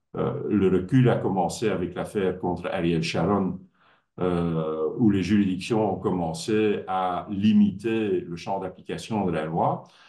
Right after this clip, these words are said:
Ensuite, ça s'est fort accéléré, euh, avec une plainte que j'avais introduite à l'époque contre le général Franks, qui a commandé les troupes américaines, euh, au, en Irak.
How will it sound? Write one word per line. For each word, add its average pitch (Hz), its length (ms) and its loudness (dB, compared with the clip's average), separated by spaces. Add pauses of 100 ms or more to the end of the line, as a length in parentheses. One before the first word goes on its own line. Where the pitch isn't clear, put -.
(160)
Ensuite, - 400 0
ça 113 120 0
s'est - 200 -4
fort 120 320 2
accéléré, 95 920 -2
euh, 82 380 -4 (840)
avec 82 260 -4
une - 100 -2
plainte - 260 0
que - 60 -12
j'avais 82 260 0
introduite 82 440 -2
à 80 60 -2
l'époque - 500 -4 (400)
contre 92 280 -2
le 87 60 0
général 85 380 0
Franks, 104 580 0
qui 92 120 0
a 82 120 0
commandé 92 560 -2
les 82 220 -2
troupes - 240 -6
américaines, 82 960 -2
euh, 78 920 -4
au, 104 220 -4
en 95 160 0
Irak. 82 560 -4